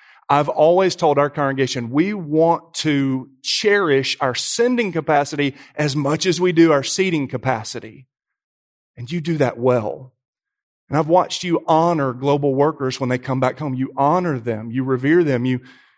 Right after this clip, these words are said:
you, you care for them. There's so many things you do well. Um, I think about young adult ministry and collegiate ministry. So good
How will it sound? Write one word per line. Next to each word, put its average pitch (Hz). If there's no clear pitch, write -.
you, 143
you 139
care 170
for 147
them. 110
There's 143
so 196
many 196
things 175
you 175
do 170
well. 165
Um, 156
I 160
think 180
about 175
young 170
adult 170
ministry 147
and 120
collegiate 156
ministry. 123
So 170
good 170